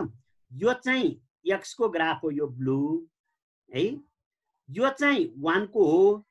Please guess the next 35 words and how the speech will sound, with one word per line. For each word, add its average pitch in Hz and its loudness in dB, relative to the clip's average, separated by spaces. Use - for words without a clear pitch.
जसमा 165 -4
टी 190 -8
equals 190 -4
जिरोमा 180 -4
यो 170 -2
चाहिँ, 185 -2
अनि 220 -4
यो 269 4
चाहिँ 285 0
जिरो 147 -2
पोइन्ट 190 -2
फाइभ 185 0
एक्स 185 -2
वालाको 175 -2
हो, 185 2
यो 214 0
फाइभ 147 -6
एक्स 113 -12
वालाको 92 -20
हो, 90 -20
green, 107 -12
green 127 -6
जस्तो 104 -18
भनौँ। 104 -12
यसरी 180 -4
उत्तिखेरै 220 -2
यसले 190 0
दिन्छ। 190 -2
यो 247 0
graph 175 -2
छुट्याउने 180 -4
गर्ने 170 -4
काम 156 -4
तपाईँ 160 -4
easily, 151 -4